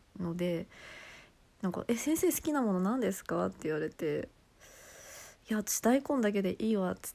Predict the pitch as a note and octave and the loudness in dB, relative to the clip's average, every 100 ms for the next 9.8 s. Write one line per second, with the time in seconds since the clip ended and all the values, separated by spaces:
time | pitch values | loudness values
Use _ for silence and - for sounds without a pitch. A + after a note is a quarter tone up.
0 | - F3+ E3+ E3 A3 - - - F#3 F3 | -6 -4 -2 -4 -8 -16 -20 -6 -2 -2
1 | F#3+ - A3+ A3 G3+ G#3 - - D4 D#4 | -2 2 2 4 4 2 2 2 2 2
2 | C4+ C4 C4+ C4+ G#3 G3+ - - G#3 F#3+ | 0 -2 0 2 0 -2 -12 -8 -4 -2
3 | G3+ G#3+ C#4+ D4 C4+ B3+ - A3+ A#3 B3 | 0 2 2 0 0 -2 -2 -2 0 -2
4 | C4 B3 G#3+ G3 A#3+ G#3+ E3+ - - F#3 | -2 -2 0 2 4 4 0 -2 -4 -4
5 | A3 - - - C#4 G#3 - F#3 F#3 - | -6 -12 -10 0 2 2 0 -2 -2 -6
6 | - - - - - - - G#3 - A#3+ | -10 -16 -16 -14 -14 -8 -4 2 6 6
7 | - - - - - - - _ _ - | 4 0 -6 -6 -6 -8 -20 _ _ -14
8 | - - - - - - B3 A#3+ B3+ B3+ | -8 -8 -10 -14 -20 0 2 2 0 2
9 | C#4 A#3+ - - G3 F#3+ F#3+ | 2 2 0 -4 -2 0 -2